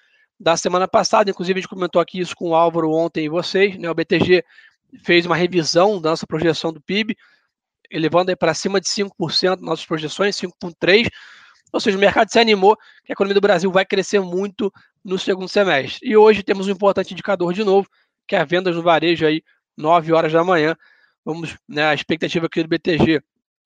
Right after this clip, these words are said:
é uma queda de zero ponto três na comparação mensal e um avanço de dezoito ponto sete na anual. É importante anotar isso, né, Otto, porque a gente comentou aqui, né, um número muito acima, né, disso, né, ou vamos dizer assim, menos,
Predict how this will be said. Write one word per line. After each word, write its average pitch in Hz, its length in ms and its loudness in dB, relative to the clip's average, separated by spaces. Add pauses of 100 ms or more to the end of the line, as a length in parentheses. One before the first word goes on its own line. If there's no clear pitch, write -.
(340)
é 156 80 -8
uma 160 160 0
queda 165 200 -2
de 156 120 -8
zero 175 200 2
ponto 175 240 -6
três 175 300 2
na 175 80 -6
comparação 156 460 -4
mensal 190 440 2 (560)
e 180 80 -6
um 196 80 0
avanço 190 440 2
de 180 40 -14
dezoito 185 300 0
ponto 190 240 -8
sete - 340 -2
na 180 180 -2
anual. 156 440 2 (160)
É 143 60 -8
importante 180 400 -4
anotar 196 340 0
isso, 202 340 -4
né, 165 160 -6
Otto, 147 220 -2
porque - 120 -10
a 165 40 -2
gente 175 140 -8
comentou 185 320 -2
aqui, 170 280 -4 (400)
né, 151 120 -2
um 151 40 2
número 196 240 4
muito 214 200 0
acima, 208 440 2 (480)
né, 180 220 -2
disso, 170 400 -4 (100)
né, 156 600 2
ou 170 200 -2
vamos 170 180 -4
dizer 170 80 -2
assim, 165 120 -8
menos, 175 480 -2